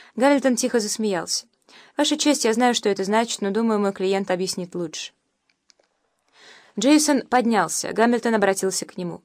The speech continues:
«Джейсон, не мог бы ты рассказать суду, почему сегодня в зале так много молодых леди?» Джейсон застенчиво улыбнулся и ответил: «Я не просил их приходить». «Ваша честь, неужели вы верите, что истец не имеет к этому сборищу никакого отношения?» —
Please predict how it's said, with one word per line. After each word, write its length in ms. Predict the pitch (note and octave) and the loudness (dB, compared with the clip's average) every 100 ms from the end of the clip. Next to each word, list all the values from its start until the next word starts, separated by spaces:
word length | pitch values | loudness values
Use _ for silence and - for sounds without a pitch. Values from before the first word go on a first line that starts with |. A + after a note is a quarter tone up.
| _ _ _ - - - G#3+ | _ _ _ -20 -20 -10 0
«Джейсон, 280 | D4 D4 | 2 4
не 80 | C4+ | 4
мог 160 | C#4 C#4 | 4 4
бы 100 | C4+ | 4
ты 80 | C4+ | 4
рассказать 460 | C4 - A#3 A#3 | 2 2 2 0
суду, 280 | A#3 G#3+ A#3 | 0 0 0
почему 380 | A#3 A3+ A#3+ A#3+ | 0 -2 -2 -2
сегодня 380 | A3+ G3 F#3 F3 | -2 -2 -2 -2
в 40 | |
зале 320 | F3 G3+ A3 G#3+ - _ | 0 0 0 -4 -18 _
так 140 | - | -2
много 240 | B3 C4 A#3 | 0 2 4
молодых 360 | A3+ G#3 A3 | 4 2 0
леди?» 360 | G3 F3+ D#3 - _ _ _ _ - _ | -2 -4 -4 -14 _ _ _ _ -20 _
Джейсон 300 | C4 D4 C#4 | 0 2 2
застенчиво 520 | A#3 A#3 B3+ A#3 A3+ | 2 2 0 0 0
улыбнулся 440 | G#3 G3+ A3 A3+ G#3+ | 0 0 -2 -2 -4
и 40 | |
ответил: 440 | G3+ G3 F#3 - - _ - _ | -2 -4 -6 -10 -16 _ -20 _
«Я 80 | A#3+ | -2
не 80 | B3 | 2
просил 340 | B3 B3+ C4+ | 2 4 2
их 120 | A3+ | 0
приходить». 560 | G3 F#3+ F#3+ E3+ F3 - _ _ _ _ _ - - - | -4 -4 -6 -8 -14 -18 _ _ _ _ _ -20 -20 -2
«Ваша 200 | B3 - | 0 2
честь, 240 | C#4+ C4+ | 2 2
неужели 300 | B3 B3 C#4 | 2 4 6
вы 80 | B3+ | 6
верите, 340 | A#3 B3+ B3 A3 | 6 4 4 -2
что 200 | - A3 | 2 2
истец 360 | G#3+ A3+ A3+ | 2 -2 -2
не 100 | A3+ | -2
имеет 220 | A3 A3 | 0 0
к 60 | - | -2
этому 260 | G3 F#3+ F#3 | -4 -2 -4
сборищу 440 | F3+ A#3 A#3 A3+ | -2 0 0 -2
никакого 400 | G#3+ G3 G3 F3+ | -2 -2 0 -2
отношения?» — 640 | F#3 A3 A3+ A3+ F3+ E3 | -2 -4 -4 -6 -6 -10